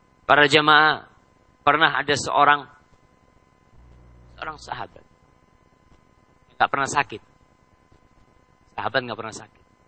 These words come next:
Kau pernah pusing? Kata dia, "Pusing itu kayak apa sih?"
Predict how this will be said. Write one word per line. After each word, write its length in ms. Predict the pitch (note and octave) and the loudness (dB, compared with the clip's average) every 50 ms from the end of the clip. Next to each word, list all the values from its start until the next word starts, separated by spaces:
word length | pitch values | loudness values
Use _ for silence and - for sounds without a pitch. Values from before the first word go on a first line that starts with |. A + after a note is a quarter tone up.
| _ _ _ _ _ _ _ _ _ _ _ _ _ _ _ _ _ - - - - - - - - - - - - - - - - - | _ _ _ _ _ _ _ _ _ _ _ _ _ _ _ _ _ -20 -20 -20 -20 -20 -20 -20 -20 -20 -20 -20 -20 -20 -20 -20 -4 2
Kau 180 | D3+ D#3+ F3 - | 4 4 4 4
pernah 320 | - D#3 D3+ D#3 D#3+ D#3 - - | 2 0 2 4 2 2 2 0
pusing? 320 | - F#3 F3 - - C#3 G2 - - _ _ _ _ _ _ _ _ _ _ _ _ | 0 0 0 0 -2 -4 -4 -8 -20 _ _ _ _ _ _ _ _ _ _ _ _
Kata 240 | - - _ - A#2+ A2+ | -20 -14 _ -10 -8 -6
dia, 160 | B2 C#3+ D3+ - | -4 -4 -4 -4
"Pusing 400 | - D#3+ C3+ - - F3 F#3 F#3+ | -6 -8 -6 -6 -6 -6 -6 -6
itu 80 | A3 | -2
kayak 240 | - G#3+ F#3+ G3+ A#3 | 2 4 4 4 4
apa 80 | A3+ G#3 | 4 2
sih?" 160 | G#3+ - - | -2 -2 -6